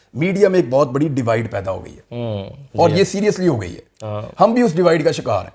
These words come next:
Speaker 2: सही बात है।
Speaker 1: हमें लगता है कि इमरान खान के साथ गलत हुआ और रजीम चेंज ऑपरेशन हुआ, हम जाके उधर खड़े हो गए। हमें लगता है कि पाकिस्तान के अंदर एक रजीम चेंज ऑपरेशन किया गया है और पैसे लगा के, खरीदो फरोख्त करके दो नंबरी से ये हुकूमत बनाई गई है और अमेरिका अपने मकासद पूरे कर रहा है,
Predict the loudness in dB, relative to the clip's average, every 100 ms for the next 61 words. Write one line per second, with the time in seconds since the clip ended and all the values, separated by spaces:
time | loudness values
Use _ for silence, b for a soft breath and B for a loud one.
0 | -6 -4 -4 -4 2 6 6 4 2 4
1 | 2 0 0 -2 -2 -2 -2 0 0 4
2 | 6 4 2 -4 -2 0 0 0 -2 -2
3 | 2 4 4 4 4 2 0 -2 -6 -16
4 | _ _ _ _ _ 2 4 4 4 4
5 | 4 0 -2 0 0 0 -2 -2 -2 -2
6 | -2 -4 0 2 4 2 0 -4 0 2
7 | 6 6 6 4 2 -2 -2 0 0 0
8 | 2 2 2 2 2 0 B B 0 2
9 | 2 0 -2 -4 -2 -2 0 0 2 4
10 | 4 2 0 2 2 2 -2 0 0 0
11 | -2 -6 -12 b b b 4 6 4 2
12 | 2 0 0 0 0 -2 -4 -2 -4 -6